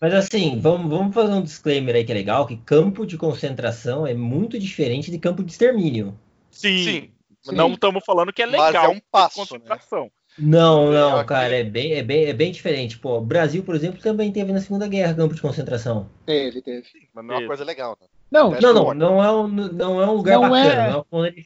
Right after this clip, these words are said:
Speaker 1: férias.
Speaker 3: Assim, é, é só, só pra estabelecer que há uma diferença.
Speaker 4: Os
Speaker 3: Não é que os
Speaker 4: americanos não
Speaker 3: americanos
Speaker 4: mataram
Speaker 3: chacinaram.
Speaker 4: japoneses, os brasileiros também não,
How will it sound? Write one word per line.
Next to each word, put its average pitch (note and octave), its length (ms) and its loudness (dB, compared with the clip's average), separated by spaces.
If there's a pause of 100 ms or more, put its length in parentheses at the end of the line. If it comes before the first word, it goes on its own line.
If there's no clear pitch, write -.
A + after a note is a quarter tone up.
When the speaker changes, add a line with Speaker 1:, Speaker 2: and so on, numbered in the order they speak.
(100)
Speaker 1:
férias. C3 520 0
Speaker 3:
Assim, G3+ 180 -4
é, D3 460 -6
é - 40 -18
só, F#3+ 220 -2
só G#3+ 140 -4
pra A3+ 100 -4
estabelecer G3+ 720 -6
que - 80 -4
há G3+ 80 2
uma G#3 200 -4
diferença. F3 800 -6 (220)
Speaker 4:
Os F#3 100 -4
Speaker 3:
Não D#3+ 60 4
é - 20 6
que A3 60 2
os A#3 80 2
Speaker 4:
americanos C#4 420 2
não D4 80 2
Speaker 3:
americanos - 60 2
Speaker 4:
mataram C4+ 400 4
Speaker 3:
chacinaram. D#3+ 420 4
Speaker 4:
japoneses, A#3 300 -6
os A3 60 -12
brasileiros A3+ 580 -2
também B3 340 -4
não, B2+ 300 -6